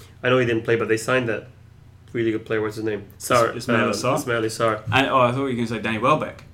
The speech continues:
Speaker 1: Oh yeah, Danny Welbeck too. Did he come on? Did he play? No,
Speaker 2: I have
Speaker 1: he's
Speaker 2: no
Speaker 1: still,
Speaker 2: idea.
Speaker 1: probably still injured.
Speaker 2: Didn't do anything if he did, or
Speaker 1: Yeah,
Speaker 2: maybe
Speaker 1: he,
Speaker 2: he got
Speaker 1: he wasn't
Speaker 2: injured.
Speaker 1: even on the bench.
Speaker 2: Yeah.
Speaker 1: Um, but yeah, this one was a weird one. I did not expect that. There was a lot of, like,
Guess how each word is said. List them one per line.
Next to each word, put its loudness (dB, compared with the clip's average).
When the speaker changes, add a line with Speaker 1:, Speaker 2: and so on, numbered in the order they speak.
Speaker 1:
Oh 10
yeah, 4
Danny 6
Welbeck 4
too. -4
Did 2
he 6
come -2
on? 0
Did -2
he -2
play? -6
No, -2
Speaker 2:
I 0
have 0
Speaker 1:
he's 2
Speaker 2:
no 4
Speaker 1:
still, 2
Speaker 2:
idea. 0
Speaker 1:
probably 2
still -6
injured. -6
Speaker 2:
Didn't 2
do 6
anything 2
if -4
he -10
did, -4
or 2
Speaker 1:
Yeah, 4
Speaker 2:
maybe 2
Speaker 1:
he, 0
Speaker 2:
he -2
got 6
Speaker 1:
he 8
wasn't 4
Speaker 2:
injured. 4
Speaker 1:
even 4
on 2
the 0
bench. -6
Speaker 2:
Yeah. -2
Speaker 1:
Um, 0
but 4
yeah, 8
this 0
one -2
was -2
a 2
weird 2
one. 4
I 4
did 2
not 2
expect 0
that. 6
There 4
was 2
a 0
lot 4
of, -2
like, 2